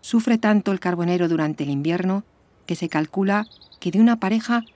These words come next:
solo sobrevive uno, y de sus cinco o nueve pollos, también solo uno. Teme el carbonero más al invierno que a la blancura de nuestra mano. De ahí, tal vez, su atrevimiento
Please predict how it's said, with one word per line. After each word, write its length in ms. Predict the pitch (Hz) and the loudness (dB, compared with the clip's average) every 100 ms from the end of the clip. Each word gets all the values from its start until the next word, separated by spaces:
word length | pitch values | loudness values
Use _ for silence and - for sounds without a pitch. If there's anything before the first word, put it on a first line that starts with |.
| - _ | -20 _
solo 420 | - - 220 240 | -8 0 2 2
sobrevive 720 | 226 - 170 170 160 196 196 170 | 0 -2 -2 0 2 2 0 -2
uno, 320 | 165 135 117 - _ - - - | -2 -4 -6 -10 _ -20 -12 -4
y 120 | 170 | 0
de 140 | 151 | 0
sus 240 | - 143 - | 0 -4 2
cinco 460 | 208 196 131 127 - | 4 4 0 -6 -4
o 160 | 151 | -2
nueve 300 | 151 208 170 | 2 4 2
pollos, 480 | - 175 240 269 - - | 0 -2 -2 -6 -10 -10
también 400 | 147 156 202 220 | -6 0 2 2
solo 240 | 208 180 | 0 0
uno. 300 | 156 127 127 _ _ - - - - - - - - - - - - - - - - _ - - - - - - - _ _ | 0 -4 -8 _ _ -20 -20 -20 -20 -20 -20 -20 -20 -20 -20 -18 -20 -18 -18 -18 -20 _ -20 -18 -20 -20 -20 -18 -20 _ _
Teme 200 | 190 208 | 2 4
el 100 | 214 | 4
carbonero 480 | 214 202 196 190 175 | 2 0 2 2 2
más 220 | 190 214 | 0 0
al 100 | 208 | 0
invierno 560 | 185 180 208 220 233 247 - | 2 0 2 2 2 0 -8
que 120 | 170 | -4
a 20 | |
la 100 | 170 | -2
blancura 480 | 165 156 - 208 202 | -2 -2 -2 0 2
de 80 | 180 | 0
nuestra 380 | 165 - 160 | -2 -4 -4
mano. 260 | 147 135 127 - - - - - - - - - - _ _ _ _ _ _ _ _ | -2 -2 -6 -12 -20 -20 -20 -20 -20 -20 -20 -20 -20 _ _ _ _ _ _ _ _
De 200 | 156 170 | -6 0
ahí, 220 | 165 208 226 | 2 4 2
tal 260 | 208 190 | 0 0
vez, 220 | 214 240 226 | 2 0 -2
su 260 | - - 190 | -10 -4 -4
atrevimiento 840 | 180 180 175 175 185 170 151 151 | 0 0 0 2 2 0 -6 -10